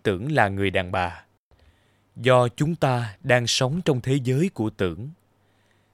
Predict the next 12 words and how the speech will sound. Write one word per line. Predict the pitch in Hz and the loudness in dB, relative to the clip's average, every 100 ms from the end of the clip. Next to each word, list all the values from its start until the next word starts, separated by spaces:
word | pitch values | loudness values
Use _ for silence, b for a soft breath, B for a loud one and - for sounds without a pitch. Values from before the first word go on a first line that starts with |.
| _ | _
Nếu | 123 143 202 | 0 2 2
không | - 147 | 0 -2
phân | - 127 117 | 0 -4 -2
tách | 185 - | -6 -2
ra | 143 131 | -2 0
được, | 104 85 b b b - | -2 -2 b b b -2
thì | 139 127 | 0 2
trong | 165 156 | 2 0
rất | 151 - 123 | -2 -4 -4
nhiều | 110 | -2
trường | 101 101 | -2 -4
hợp, | 95 92 | 0 0